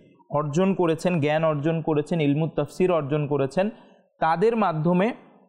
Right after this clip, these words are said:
অন্যান্য সাহাবাই কেরামরা গাইড নিতেন। এর পরবর্তী সময়ে তাবেইনরা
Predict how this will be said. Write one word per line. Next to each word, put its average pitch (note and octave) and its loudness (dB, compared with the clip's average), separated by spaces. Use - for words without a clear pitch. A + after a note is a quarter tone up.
অন্যান্য F3+ 2
সাহাবাই D#3 0
কেরামরা D3+ 0
গাইড A2+ 0
নিতেন। A#2 0
এর D#3+ 0
পরবর্তী G3+ 0
সময়ে F#3 0
তাবেইনরা D#3+ 0